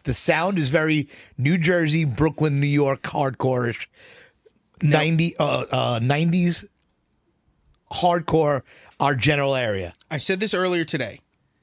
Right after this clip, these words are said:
Speaker 2: Fuck Taylor ham. <laughs>
Speaker 1: Okay.
Speaker 2: If you're from Jersey, you know what a Taylor ham is, or pork roll, depending on where you live.
Speaker 1: Yeah.
Speaker 2: It's, it's ham. It's a,
Speaker 1: In
Speaker 2: it's
Speaker 1: a,
Speaker 2: a,
Speaker 1: in a
Speaker 2: like a bologna.
Speaker 1: Yeah.
Speaker 2: It's
Speaker 1: And you
Speaker 2: fucking
Speaker 1: cut
Speaker 2: gross.
Speaker 1: it. Yeah, you cut it. Uh,
Speaker 2: Yeah.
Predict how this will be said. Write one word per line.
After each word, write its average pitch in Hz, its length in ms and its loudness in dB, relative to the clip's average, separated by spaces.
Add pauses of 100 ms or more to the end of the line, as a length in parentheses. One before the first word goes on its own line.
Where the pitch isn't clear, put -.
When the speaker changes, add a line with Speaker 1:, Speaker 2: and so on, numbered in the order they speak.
(800)
Speaker 2:
Fuck - 680 -14
Taylor 110 280 -8
ham. 120 360 -4
<laughs> - 40 -16 (680)
Speaker 1:
Okay. 120 400 0 (420)
Speaker 2:
If 185 160 0
you're 220 120 -2
from 233 180 0
Jersey, 165 380 0
you 147 120 0
know 143 120 0
what 143 100 -4
a - 20 -8
Taylor 135 280 -2
ham 123 260 -2
is, 120 240 -4
or 147 160 -2
pork 131 320 -6
roll, 123 220 -2
depending 131 320 -6
on 139 80 -2
where 135 100 -2
you 139 120 -2
live. 113 280 -2
Speaker 1:
Yeah. 95 220 -4 (200)
Speaker 2:
It's, - 320 -6
it's 190 200 -4
ham. 120 420 -6 (340)
It's 190 160 -6
a, 202 40 0 (200)
Speaker 1:
In 175 120 0
Speaker 2:
it's 160 60 2
Speaker 1:
a, - 20 2
Speaker 2:
a, 160 40 0
Speaker 1:
in 156 120 2
a 131 180 -2 (460)
Speaker 2:
like 202 140 -4
a 214 60 -2
bologna. 185 560 -2
Speaker 1:
Yeah. 139 320 0
Speaker 2:
It's - 140 -6 (180)
Speaker 1:
And 135 140 0
you 135 60 0
Speaker 2:
fucking 175 80 0
Speaker 1:
cut 175 160 4
Speaker 2:
gross. 131 200 -2
Speaker 1:
it. 147 60 0
Yeah, 117 180 0
you 131 160 -6
cut 143 220 -2
it. 135 160 -4
Uh, 123 60 -2
Speaker 2:
Yeah. 123 260 -2